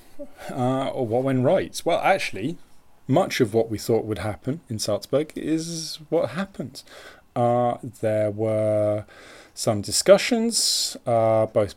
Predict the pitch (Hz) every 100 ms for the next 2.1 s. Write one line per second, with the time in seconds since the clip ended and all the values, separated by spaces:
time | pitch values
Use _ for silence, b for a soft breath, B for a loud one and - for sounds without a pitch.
0 | - 123 127 147 147 156 147 139 - 139
1 | - 147 127 - 104 101 107 110 107 107
2 | 113